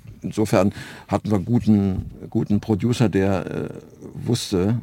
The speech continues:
äh, auch sozusagen, wen wir brauchen und,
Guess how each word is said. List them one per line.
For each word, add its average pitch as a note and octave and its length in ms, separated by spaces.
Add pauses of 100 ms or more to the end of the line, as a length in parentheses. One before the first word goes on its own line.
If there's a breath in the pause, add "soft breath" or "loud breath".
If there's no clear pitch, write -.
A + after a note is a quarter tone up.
äh, - 920
auch F2 260 (160)
sozusagen, F#2+ 460 (680 loud breath)
wen A2 240
wir A2 120
brauchen G#2 500
und, G2+ 300